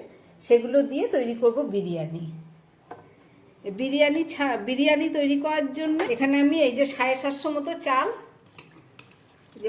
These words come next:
বাসমতি রাইস, এটাকে ভিজিয়ে নিয়েছি, প্রায় কুড়ি মিনিট ভেজানো হয়ে গেছে। এই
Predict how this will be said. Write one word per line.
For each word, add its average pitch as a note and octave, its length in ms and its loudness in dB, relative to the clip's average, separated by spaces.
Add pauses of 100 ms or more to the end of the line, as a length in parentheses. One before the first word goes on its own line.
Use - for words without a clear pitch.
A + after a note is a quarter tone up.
বাসমতি B3 500 -6
রাইস, B3 320 -2 (100)
এটাকে A3+ 320 -8
ভিজিয়ে A#3+ 340 -4 (100)
নিয়েছি, C4 340 -2 (600)
প্রায় A#3+ 260 0
কুড়ি C4+ 200 -2 (100)
মিনিট C#4 260 8
ভেজানো B3+ 420 0
হয়ে C#4+ 260 2
গেছে। D4 280 -10 (1400)
এই A3+ 60 -2